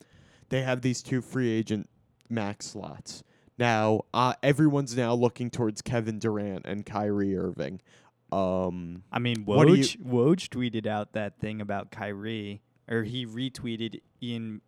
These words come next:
Speaker 2: uh, Begley's report about how Kyrie is now this morning, he was asked about his Celtics future,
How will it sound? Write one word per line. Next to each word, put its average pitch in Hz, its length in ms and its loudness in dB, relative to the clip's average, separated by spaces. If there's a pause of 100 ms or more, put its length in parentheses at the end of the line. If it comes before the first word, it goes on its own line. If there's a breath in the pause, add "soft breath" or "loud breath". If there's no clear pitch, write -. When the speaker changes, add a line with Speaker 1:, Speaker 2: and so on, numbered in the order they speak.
Speaker 2:
uh, 101 240 -4
Begley's 104 640 -6
report 98 580 -6
about 101 420 -6
how 98 400 -4 (640 soft breath)
Kyrie 113 1080 -4
is 110 500 -8 (960)
now 117 340 -4
this 110 340 -10
morning, 107 640 -6
he - 140 -14
was 107 180 -8
asked 104 380 -6
about 101 460 -6
his 110 200 -10
Celtics 101 560 -8
future, 117 600 -8